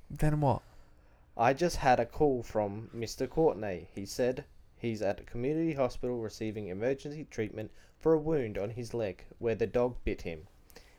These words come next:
Speaker 2: He said he plans to sue us for plenty." "After you assure Missus Hargrave that you investigate the matter,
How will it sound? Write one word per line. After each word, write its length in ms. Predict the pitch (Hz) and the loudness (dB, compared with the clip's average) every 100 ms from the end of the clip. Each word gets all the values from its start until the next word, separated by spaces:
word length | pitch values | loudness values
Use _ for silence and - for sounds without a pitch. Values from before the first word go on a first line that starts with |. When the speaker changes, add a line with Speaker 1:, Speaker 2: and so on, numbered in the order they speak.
| - | -8
Speaker 2:
He 140 | 131 | -8
said 520 | 123 - 160 120 82 - - - | -6 2 4 4 -2 -16 -20 -6
he 160 | 127 | -4
plans 400 | - 127 123 123 | 2 2 2 -2
to 120 | - | -6
sue 320 | 147 - 135 98 | -6 -2 -2 0
us 240 | 90 - | -4 -6
for 160 | - 123 | -10 -2
plenty." 560 | - 98 85 - - - - - - - - - - - - - - - - - - - - - - - - - - - - - - - - - - - - - - - - | 0 0 -4 -14 -18 -20 -20 -20 -20 -20 -20 -20 -20 -20 -18 -20 -20 -20 -20 -20 -18 -14 -14 -16 -20 -20 -18 -16 -14 -14 -14 -16 -18 -20 -18 -18 -20 -20 -20 -20 -20 -14 2
"After 300 | 135 170 196 | 4 4 0
you 260 | 185 180 151 | -2 2 2
assure 480 | - - 160 160 | 2 0 4 4
Missus 440 | 131 123 - 156 151 | 2 -4 -8 -8 -8
Hargrave 760 | - 139 127 110 95 85 87 | 0 2 2 0 -4 -4 -6
that 160 | 117 98 | -4 -4
you 480 | 117 120 127 143 175 - - - - - - - - - - - - 143 | -4 -4 -4 -6 -10 -14 -20 -20 -20 -18 -18 -20 -20 -20 -20 -20 -12 -8
investigate 880 | 131 113 135 - 143 127 120 - - | -6 2 0 2 -6 -2 -2 -2 -6
the 80 | |
matter, 560 | 120 110 107 - - | -6 -2 -4 -2 -4